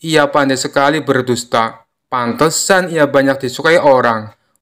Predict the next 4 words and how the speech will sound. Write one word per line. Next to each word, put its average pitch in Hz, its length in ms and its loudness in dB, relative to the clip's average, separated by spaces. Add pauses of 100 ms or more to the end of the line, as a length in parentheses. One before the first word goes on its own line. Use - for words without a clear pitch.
(100)
Bualannya 127 800 2
terdengar 131 420 0
sangat 175 600 -2
meyakinkan 123 800 0